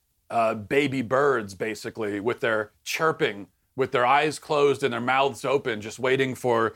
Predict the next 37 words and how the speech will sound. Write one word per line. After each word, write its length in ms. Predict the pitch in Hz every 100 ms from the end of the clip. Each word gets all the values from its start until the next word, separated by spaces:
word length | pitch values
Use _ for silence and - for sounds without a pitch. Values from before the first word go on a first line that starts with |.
| _ _
a, 80 | 127
a 260 | 123 127 127
bureaucracy 800 | 110 127 127 135 - 135 117 104
to 140 | 123
regurgitate 840 | 113 95 120 123 127 - 117 120
pre-chewed 600 | - 139 123 - 131 113
food 280 | - 143 123
into 200 | 107 120
their 120 | 107
mouth. 320 | 117 151 - - _ _
There 180 | 135 143
are 220 | 147 170
people 300 | - 151 135
in 40 | 127
this 140 | 120
country 260 | 131 120 117
that 140 | 113
are 60 | 113
like 220 | 160 156
that. 120 | 110
Unfortunately, 460 | 113 110 151 139 113
quite 180 | - 117
a 60 |
lot 240 | 117 170 147
of 120 | -
people, 400 | 110 - 110 - _ -
and 100 | 123
the 60 | 120
Democrat 480 | 143 135 139 123 -
Party 220 | 120 113
is 80 | -
trying 240 | 120 113
to 80 | 107
breed 400 | 95 127 117 110
more 300 | 117 170 127
of 120 | 98
them, 300 | 104 104